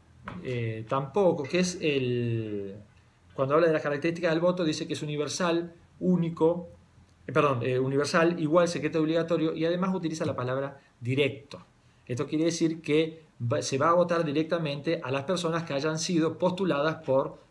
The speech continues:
los partidos políticos. Esto lo vimos en el video, en el video anterior,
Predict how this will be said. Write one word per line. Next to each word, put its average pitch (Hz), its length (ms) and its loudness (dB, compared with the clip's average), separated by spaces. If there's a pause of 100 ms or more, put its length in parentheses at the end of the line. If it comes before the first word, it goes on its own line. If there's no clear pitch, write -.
los 120 220 -2
partidos 117 320 -6
políticos. 110 340 -10
Esto 156 120 -2
lo 147 60 2
vimos 170 280 0
en 139 60 -2
el 131 80 0
video, 131 1040 2
en 120 80 -4
el 120 80 2
video 151 200 2
anterior, 170 520 2